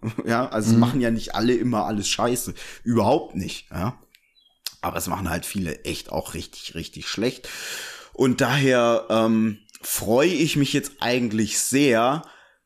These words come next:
Speaker 1: dass wir jetzt genau das machen, wo ich denke, wir sind darin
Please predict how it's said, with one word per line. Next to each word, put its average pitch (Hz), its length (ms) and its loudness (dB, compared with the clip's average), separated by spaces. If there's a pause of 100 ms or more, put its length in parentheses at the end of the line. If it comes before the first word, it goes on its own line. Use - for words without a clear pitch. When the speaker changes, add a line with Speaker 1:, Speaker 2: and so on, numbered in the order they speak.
(560)
Speaker 1:
dass 117 320 -2
wir 120 140 4
jetzt 120 360 0
genau 170 540 4
das 180 380 0
machen, 151 540 -2 (180)
wo 123 200 2
ich - 360 -2
denke, 160 520 2
wir 135 120 6
sind 160 320 -2
darin 127 480 0